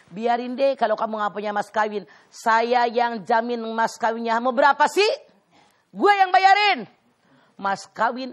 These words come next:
jaminan orang lain. Dari pihak laki-laki,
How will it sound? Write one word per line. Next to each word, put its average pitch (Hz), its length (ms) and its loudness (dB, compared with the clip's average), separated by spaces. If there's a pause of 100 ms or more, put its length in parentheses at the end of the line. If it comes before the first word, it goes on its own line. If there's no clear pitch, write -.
(160)
jaminan 214 720 -4
orang 196 400 -4
lain. 180 360 -4 (760)
Dari 190 160 -4
pihak 277 480 -6
laki-laki, 208 560 -2